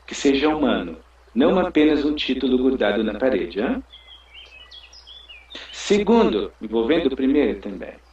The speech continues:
faça os tratamentos com um amigo.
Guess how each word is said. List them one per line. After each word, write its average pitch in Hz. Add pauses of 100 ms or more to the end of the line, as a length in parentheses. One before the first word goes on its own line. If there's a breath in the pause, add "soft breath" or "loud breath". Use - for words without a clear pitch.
(400 loud breath)
faça 208
os 196
tratamentos 175 (300)
com 151
um 180
amigo. 139